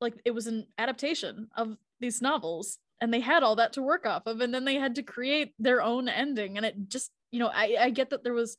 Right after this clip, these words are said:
something unique about that that maybe just didn't work, that that's not what we're dealing with here. And hopefully, if the start of Rings of Power is, you know, reflective of the talent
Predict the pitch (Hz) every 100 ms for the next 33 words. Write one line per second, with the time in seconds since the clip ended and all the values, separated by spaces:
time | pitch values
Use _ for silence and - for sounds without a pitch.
0 | - - _ - 247 262 226 220 220 _
1 | _ _ - 233 269 277 202 196 208 208
2 | 208 190 _ _ - 233 240 196 _ 240
3 | - 220 208 196 208 98 - 240 233 233
4 | 233 240 247 247 233 233 202 214 240 240
5 | 233 - 262 277 302 - - - _ 226
6 | 220 214 233 247 - 285 285 294 302 _
7 | _ _ _ _ _ _ - 233 233 220
8 | 220 - 196 - _ 233 208 220 226 233
9 | - 214 208 214 208 - 214 208 202 196
10 | - - _ _ _ 226 208 196 185 214
11 | 214 233 240 240 226 208 - 214 202 196
12 | 196 190 202 196 196 -